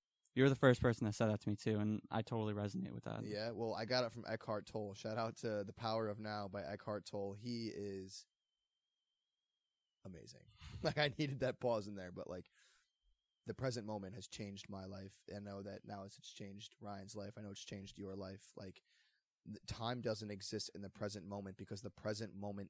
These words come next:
Speaker 2: is the definition of presence. It's the definition of being,
Speaker 1: Mm.
Speaker 2: of essence, of what tru-, what is truth. It's, truth can only be felt, right? You can't explain truth without feeling it.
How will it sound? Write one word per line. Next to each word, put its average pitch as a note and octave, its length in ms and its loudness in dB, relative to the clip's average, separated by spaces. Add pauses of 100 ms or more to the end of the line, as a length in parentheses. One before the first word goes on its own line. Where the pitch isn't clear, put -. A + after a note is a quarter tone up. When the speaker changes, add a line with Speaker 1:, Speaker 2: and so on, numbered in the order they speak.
Speaker 2:
is G#2 400 -2
the G#2+ 80 -6 (100)
definition G2 540 -6 (100)
of F#2 280 -4 (520)
presence. G2+ 540 -4 (240)
It's - 160 -10
the G#2 100 -6
definition G2+ 640 -4
of G2+ 200 -2 (460)
being, G2+ 420 -4 (200)
Speaker 1:
Mm. A#2 340 2
Speaker 2:
of G2 140 -4 (140)
essence, - 560 -4 (580)
of G2+ 320 0
what G#2+ 340 2
tru-, - 440 -8
what A2 180 0
is G2+ 240 -2
truth. G#2 420 -2 (200)
It's, - 440 -8
truth - 380 -4
can A2+ 220 -4
only G#2+ 240 -4
be G2+ 180 -8 (160)
felt, G#2+ 400 2 (540)
right? G#2 160 0
You G2+ 100 -2
can't C3 180 0
explain A#2 540 0
truth A2 320 0
without G#2 280 -2 (180)
feeling G#2 300 0
it. - 140 -12